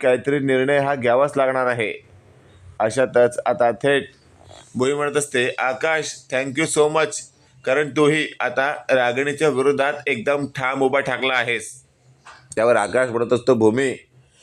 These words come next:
मला माहिती आहे रागिणी आत्या नक्कीच दोषी आहे, पण कसं आहे ना, शेवटी प्रत्येक वेळेला आत्या म्हणून तिच्याकडे सॉफ्ट कॉर्नरने पाहिलं." त्यावर रागिणी म्हणत असते, "अभिषेक, मी तुझी आई आहे रे, माझ्या विरोधात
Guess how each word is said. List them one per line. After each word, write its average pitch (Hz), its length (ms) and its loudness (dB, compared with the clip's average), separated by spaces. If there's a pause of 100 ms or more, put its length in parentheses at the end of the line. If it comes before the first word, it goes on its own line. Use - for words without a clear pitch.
(220)
मला 117 240 2
माहिती 123 380 0
आहे 127 280 2
रागिणी 123 400 2
आत्या 147 340 2
नक्कीच 131 500 -2
दोषी 139 300 4
आहे, 135 380 -2 (120)
पण 127 160 4
कसं 135 240 2
आहे 151 100 6
ना, 131 240 -2 (380)
शेवटी 139 280 2
प्रत्येक 147 560 2
वेळेला 139 420 4
आत्या 165 400 0
म्हणून 156 300 -2
तिच्याकडे 143 580 2
सॉफ्ट 131 460 -2
कॉर्नरने 131 420 2
पाहिलं." 113 480 -2 (400)
त्यावर 113 240 4
रागिणी 113 360 2
म्हणत 127 240 0
असते, 107 440 0 (260)
"अभिषेक, 139 720 0
मी 139 160 2
तुझी 151 340 2
आई 143 260 4
आहे 151 100 2
रे, 147 320 0 (300)
माझ्या 123 380 0
विरोधात 156 280 -2